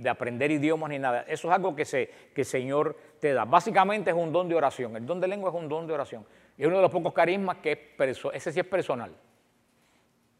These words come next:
El don de lengua es un carisma personal, que tú lo usas solamente, por eso yo diría que más, lo ponen entre los carismas, pero para mí es un don, aunque lo, es un don como los otros dones del Espíritu Santo aparte,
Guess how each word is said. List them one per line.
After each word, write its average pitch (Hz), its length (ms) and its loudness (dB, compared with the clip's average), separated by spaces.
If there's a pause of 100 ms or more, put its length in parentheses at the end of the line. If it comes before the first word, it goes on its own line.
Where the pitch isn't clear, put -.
(140)
El 131 100 -2
don 160 140 2
de 175 80 6
lengua 180 360 0
es 147 100 0
un 143 160 -6
carisma 156 380 0
personal, 117 580 -4
que 123 140 -6
tú 151 100 2
lo 175 80 6
usas 175 180 2
solamente, 170 560 0 (840)
por 139 160 0
eso 156 140 2
yo 175 80 4
diría 165 240 4
que 156 80 -4
más, 143 160 -2 (180)
lo 143 120 4
ponen 185 200 2
entre 190 140 6
los 185 100 8
carismas, 165 420 4
pero 127 160 4
para 123 160 4
mí 139 80 -2
es 156 60 -4
un 165 140 -2
don, 123 200 -4 (680)
aunque 113 200 -4
lo, 113 240 -2
es 127 60 0
un 147 160 0
don 151 160 4
como 135 180 -2
los 117 160 2 (120)
otros 135 280 0
dones 151 220 -2
del 131 80 0
Espíritu 123 340 -8
Santo 135 280 -4
aparte, 110 400 0